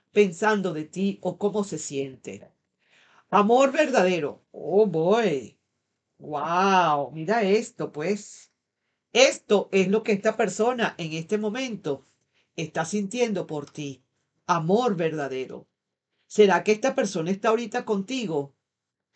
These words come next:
¿Será que esta es una persona que te está empezando a conocer y siente que le flechaste ese corazón irremediablemente y se lo pusiste como de cuadrito?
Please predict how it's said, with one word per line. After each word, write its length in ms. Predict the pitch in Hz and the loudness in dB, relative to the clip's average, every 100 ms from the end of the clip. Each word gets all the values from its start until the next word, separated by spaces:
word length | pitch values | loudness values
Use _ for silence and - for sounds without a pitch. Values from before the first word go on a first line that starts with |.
| _ - | _ -4
¿Será 360 | 208 190 180 | 2 4 4
que 80 | 208 | 0
esta 160 | 208 247 | -2 -2
es 60 | |
una 240 | 233 240 - | -2 -2 -2
persona 520 | 196 190 165 180 202 | -4 -2 -2 -2 -2
que 140 | 226 | -4
te 140 | 214 180 | -2 -4
está 180 | - | -4
empezando 480 | 165 190 196 202 208 | -4 -4 -2 -2 0
a 80 | 214 | 0
conocer 640 | 214 165 160 185 190 190 - | -2 -4 -6 -2 -2 -2 -4
y 120 | 202 | -4
siente 480 | 196 202 190 190 214 | 2 2 2 0 0
que 400 | 208 175 139 _ _ _ _ _ - | 0 -2 -4 _ _ _ _ _ -6
le 200 | 180 165 | -4 -2
flechaste 680 | 160 160 180 165 - 208 | -6 -6 -4 -4 2 4
ese 240 | 196 220 214 | 4 2 0
corazón 500 | 202 160 156 165 165 | 0 0 -4 -6 -2
irremediablemente 1120 | 202 196 196 170 151 156 175 180 190 196 202 | 2 2 2 0 -4 -4 -2 0 0 2 2
y 60 | 196 | 2
se 160 | 196 | 0
lo 140 | 165 160 | -4 -6
pusiste 580 | 151 156 151 - 202 - | -10 -10 -12 -2 -2 0
como 220 | 196 160 | -4 -2
de 120 | 156 | -6
cuadrito? 720 | 160 147 202 220 - 139 - | -6 -4 -2 -4 -4 -8 -8